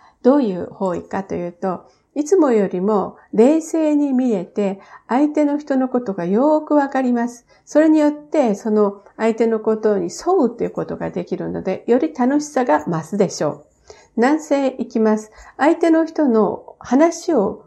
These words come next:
意外と素直に聞けます。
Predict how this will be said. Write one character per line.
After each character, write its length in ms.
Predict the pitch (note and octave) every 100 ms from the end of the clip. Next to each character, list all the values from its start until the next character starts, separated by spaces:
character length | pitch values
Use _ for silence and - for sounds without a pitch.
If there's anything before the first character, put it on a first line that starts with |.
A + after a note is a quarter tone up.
| -
意 120 | A#3+
外 200 | C#4+ D4
と 220 | D4 C4+ - _
素 260 | - F#4
直 320 | G4+ F4 F4
に 160 | D4+ F#3
聞 160 | - -
け 100 | F3
ま 180 | D#3+ F3
す。 240 | - _